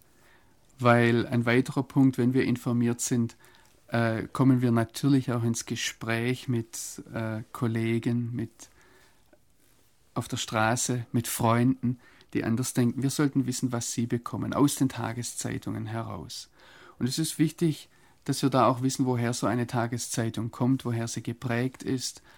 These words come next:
ähm, wie sie selbst zum Beispiel den Kommentar ansehen, die Leit-, Leitartikel, wie sie selbst die Lage einschätzt, damit wir da nicht blind Meinungen übernehmen.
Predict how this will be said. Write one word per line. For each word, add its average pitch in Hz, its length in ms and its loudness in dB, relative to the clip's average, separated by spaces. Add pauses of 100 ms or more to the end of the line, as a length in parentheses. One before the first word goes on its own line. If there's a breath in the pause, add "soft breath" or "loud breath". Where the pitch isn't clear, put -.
(360 soft breath)
ähm, 117 480 -2 (720)
wie 139 180 6
sie 151 300 4
selbst - 840 0
zum 120 120 -4
Beispiel 120 240 -2
den 117 100 -4
Kommentar 117 520 -2
ansehen, 120 440 -2
die 120 60 -4
Leit-, 113 360 -6
Leitartikel, 123 680 -4
wie 131 80 -2
sie 131 140 -6
selbst 120 420 -4
die 123 60 -4
Lage 117 440 -2
einschätzt, - 800 -6 (380 soft breath)
damit 123 240 0
wir 135 80 4
da 127 140 2
nicht - 320 -2
blind 127 340 2
Meinungen 117 560 2
übernehmen. 110 760 -2